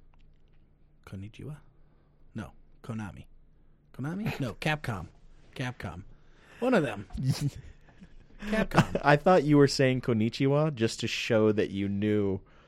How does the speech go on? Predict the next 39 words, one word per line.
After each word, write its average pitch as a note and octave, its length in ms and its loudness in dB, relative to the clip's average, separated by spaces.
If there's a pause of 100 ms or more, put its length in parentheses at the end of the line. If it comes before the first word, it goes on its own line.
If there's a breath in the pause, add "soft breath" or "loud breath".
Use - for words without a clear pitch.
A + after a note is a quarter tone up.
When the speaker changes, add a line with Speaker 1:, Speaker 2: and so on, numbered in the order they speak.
(640 soft breath)
Speaker 2:
uh, F#2 520 -2
Speaker 1:
No, G#3+ 120 -4
I A2+ 100 -4
thought C3+ 200 -6
that E3 140 -8
was D#3+ 120 -8
the D#3+ 60 -8
name F3 180 -6
of D#3 80 -8
the D3 80 -10
company. B2+ 580 -10
Speaker 2:
<laughs> - 100 -8
Okay. - 360 -2 (760 loud breath)
Speaker 1:
I F3 100 2
know F3+ 180 8
it E3+ 100 6
means, D3+ 240 0
like, C3+ 180 -6
hello B2 360 -8
in A2 100 -6
Japanese. A2+ 680 -10 (680)
Speaker 2:
Yeah, D#2+ 80 -14 (280)
I G#2 80 -6
think F3+ 160 0
it E3+ 40 2
might A#2+ 160 0
have A2+ 40 0
been G#2+ 160 2
one G#2 100 0
of G2 60 0
those, F#2+ 400 -2
uh, F#2 160 -2
dual G2+ 320 0
purpose G#2 460 -4
words G#2+ 300 -4
where G2 400 -4
Konnichiwa F#2+ 600 -4
means, F#2+ 380 -6 (320 soft breath)
uh, F#2+ 240 -6